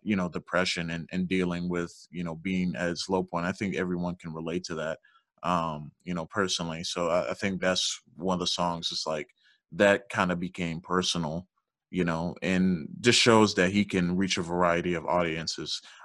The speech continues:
Uh, I don't know, you know, if you've listened to the song extensively or not, but, uh,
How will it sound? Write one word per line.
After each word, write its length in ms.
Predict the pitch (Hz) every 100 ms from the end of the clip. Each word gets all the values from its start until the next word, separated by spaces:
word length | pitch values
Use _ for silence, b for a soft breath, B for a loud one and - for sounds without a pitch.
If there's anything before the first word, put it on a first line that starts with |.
| -
Uh, 280 | 76 62 55 -
I 80 | 104
don't 140 | 104
know, 340 | 95 90 87 -
you 140 | 92
know, 120 | 85
if 120 | 82 - _ -
you've 320 | 92 80 82
listened 240 | 90 -
to 80 | -
the 40 | 87
song 260 | - 82
extensively 580 | 85 - 90 90 78 80
or 100 | 82
not, 240 | 82 82 80
but, 180 | 71 71 _ _ b b -
uh, 200 | 76